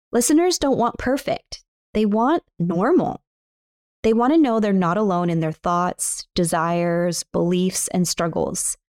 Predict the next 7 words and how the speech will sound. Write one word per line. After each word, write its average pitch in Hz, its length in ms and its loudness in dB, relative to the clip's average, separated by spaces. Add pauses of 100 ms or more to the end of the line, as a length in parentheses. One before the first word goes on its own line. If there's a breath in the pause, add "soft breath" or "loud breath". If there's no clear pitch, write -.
(280)
They 233 100 2
want 254 160 2
a 311 60 0
podcast 214 640 -4
that 175 360 -4
gets - 360 -2
them. - 400 -8